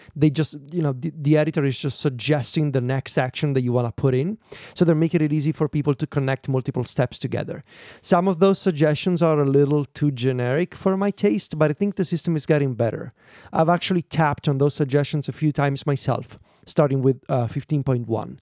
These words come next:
The other change, they are aware of the fact that people are gonna be making these shortcuts that have different conditions based on the computer that you're running the shortcuts from.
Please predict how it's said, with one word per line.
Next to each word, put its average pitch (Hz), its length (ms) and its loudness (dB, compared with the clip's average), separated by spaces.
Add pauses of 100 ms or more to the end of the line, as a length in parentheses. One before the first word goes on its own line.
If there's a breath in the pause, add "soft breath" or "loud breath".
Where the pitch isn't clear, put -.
(560 loud breath)
The 160 280 2
other 202 260 4
change, 120 540 -4 (840)
they 160 320 2
are 175 320 4
aware 151 680 2
of 135 300 2
the 139 60 -2
fact 147 300 -2
that - 220 -2
people 175 300 2
are 190 140 2
gonna 175 280 0
be 156 100 -4
making 147 400 0
these 143 140 0
shortcuts 131 640 -4 (320 loud breath)
that 156 180 4
have 139 240 2
different 147 320 -2
conditions 135 800 -2 (340 soft breath)
based 156 320 2
on 147 120 2
the 143 80 2
computer 143 720 2 (100)
that 147 200 2
you're 139 160 2
running 139 480 0
the 131 100 -2
shortcuts 135 360 -4
from. 123 360 -4